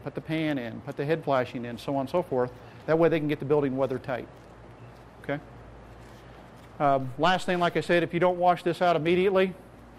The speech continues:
it's, it's toast. You might as well just throw it away. Okay? One thing I didn't mention, and I'll just kinda recap a little bit. Right at your foundation, it has to be treated.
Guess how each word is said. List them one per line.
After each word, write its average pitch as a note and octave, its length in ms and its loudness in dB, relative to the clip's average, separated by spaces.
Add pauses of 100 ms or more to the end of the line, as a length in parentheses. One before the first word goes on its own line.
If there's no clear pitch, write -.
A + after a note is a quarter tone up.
(300)
it's, - 340 -6 (540)
it's - 120 -14
toast. D3 440 0 (340)
You C#3 60 -8
might C#3+ 100 2
as C3+ 60 -2
well C#3+ 80 -2
just C3 140 -10
throw C#3+ 120 2
it C#3+ 60 0
away. C3 260 0 (760)
Okay? D#3+ 160 -2 (1300)
One F3 160 2
thing G3+ 160 4
I F#3+ 60 4
didn't F#3 240 2
mention, F#3 320 -2
and E3+ 60 2
I'll E3+ 80 4
just E3 260 -2
kinda F3 180 2
recap F3+ 400 4
a F#3 40 0
little F3 200 2
bit. F3+ 240 4 (840)
Right E3 160 6
at F#3 120 2
your F#3+ 80 -4
foundation, G3+ 600 2
it D#3 100 -2
has E3 220 2
to - 80 -10
be D3+ 140 -2
treated. C#3+ 400 0